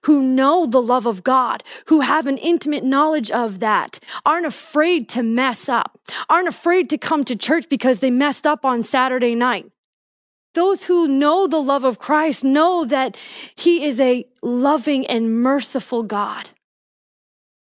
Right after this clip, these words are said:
You know, our love for others is a grateful response. The way that we love each other, the way that we give mercy to one another, the way that we interact with un-, one another is his,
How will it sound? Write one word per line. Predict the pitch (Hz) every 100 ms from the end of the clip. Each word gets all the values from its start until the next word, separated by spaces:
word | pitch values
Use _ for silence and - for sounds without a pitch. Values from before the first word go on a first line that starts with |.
| -
You | 277
know, | 269 285 -
our | 285 320 302
love | 269 294 339 339 254
for | - 311
others | 285 302 311 262
is | 240
a | 269
grateful | 202 240 294 311 370 - 359 339
response. | 285 294 - - 285 285 214 - - - - _ _ _ _
The | 349
way | 277 359 415
that | 427 349
we | 320
love | 285 254 311 339
each | 339 -
other, | 269 262
the | 294
way | 277 359
that | 392 370
we | 311
give | 226 277
mercy | 233 247 277 302 330 320
to | 302
one | 269 254
another, | 233 220 220
the | 262
way | 262 311 392 403 - - -
that | 330
we | 294 320
interact | 285 269 277 311 -
with | 339 247
un-, | 302 277 247 247
one | 262 269
another | 269 247 269 269 220 208 - _ _ _ _ _ _ _ _ _ -
is | 330 277 -
his, | - 294 370 339 254